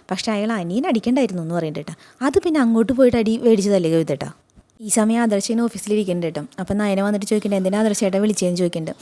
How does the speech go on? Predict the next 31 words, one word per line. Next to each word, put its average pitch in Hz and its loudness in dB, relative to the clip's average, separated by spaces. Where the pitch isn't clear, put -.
അപ്പോ 175 -4
ആദർശ് 175 -4
പറയുന്നുണ്ട്, 190 -2
"അത് 160 -6
പിന്നെ 190 -4
നിന്റെ 170 -2
അനിയത്തിനെ 208 -2
പെണ്ണ് 196 -2
കാണാനായിട്ടൊരു 196 -4
സി 208 -4
ഐ 175 -2
വന്നപ്പോ, 190 -2
വന്നു 190 -2
എന്ന് 202 0
പറഞ്ഞപ്പോ 185 -2
എനിക്ക് 165 -6
സന്തോഷായി. 175 -4
അതിലുപരി 160 -2
നിന്റെ 202 -2
അച്ഛനും 202 -4
അമ്മയ്ക്ക് 202 -2
അത് 202 0
ഇഷ്ടാവും 196 0
ചെയ്തു. 196 -2
പക്ഷേ - -4
അയാളൊരു 214 2
വൃത്തികേട് 214 0
കാണിച്ചു" 220 2
എന്ന് 175 -4
പറയുന്നുണ്ട് 160 -6
ട്ടോ. 180 -12